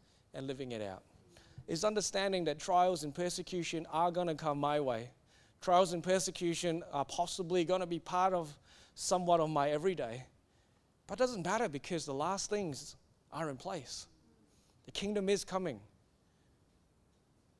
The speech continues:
God is coming. And one day I will stand before him, and I wish to hear the words, "Well done,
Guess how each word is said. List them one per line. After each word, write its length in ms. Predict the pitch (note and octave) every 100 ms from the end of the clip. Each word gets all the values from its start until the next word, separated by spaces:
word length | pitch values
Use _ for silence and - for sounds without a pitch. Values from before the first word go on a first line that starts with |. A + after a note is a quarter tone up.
| _ _ _ _ C#3
God 240 | F#3+ A3
is 140 | G3+
coming. 420 | - G#3 F#3+ G#2 G#2 _ _ _ _ _ _ _ _ _ _ -
And 160 | D3+ D#3+
one 160 | F#3+
day 160 | F3 F3+
I 80 | F3+
will 160 | F3
stand 300 | - G3 G3+
before 360 | F3 - F3 D#3
him, 360 | D#3+ C3+ A#2+ - _ - - - _
and 120 | D3+
I 60 | D#3
wish 280 | D#3+ G3 F#3+
to 100 | E3
hear 380 | F#3+ F#3+ F#3+ E3+
the 80 |
words, 580 | D3 D3+ C#3+ C#3 - - - - _ _
"Well 220 | C#3 F3
done, 500 | F#3 E3+ D#3+ D#3 D#3